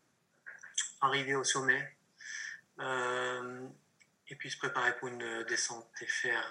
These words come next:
euh, avec, euh, avec, euh, cinquante centimètres de poudreuse. Euh, pour moi, c'est,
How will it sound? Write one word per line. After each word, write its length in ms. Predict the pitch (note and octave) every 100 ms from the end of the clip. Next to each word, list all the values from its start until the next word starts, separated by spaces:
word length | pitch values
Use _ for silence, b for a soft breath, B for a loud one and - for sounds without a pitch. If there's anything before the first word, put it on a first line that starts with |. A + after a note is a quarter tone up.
| A#2
euh, 640 | A2+ A2+ A2+ A#2 - - - -
avec, 320 | B2 - C3+
euh, 420 | B2 A#2+ A#2+ A#2+ A#2
avec, 440 | - C3 - - -
euh, 200 | G2+ C#3+
cinquante 380 | - - B2+ -
centimètres 380 | A#2 A#2 A#2+ B2
de 60 |
poudreuse. 560 | - B2+ B2 B2 - - _ B B B B B B B B _ _ _
Euh, 280 | - C3+ C3 B2+ -
pour 140 | C3
moi, 220 | B2+ C3
c'est, 880 | C3 - B2+ A#2+ A#2 A#2 A#2 - -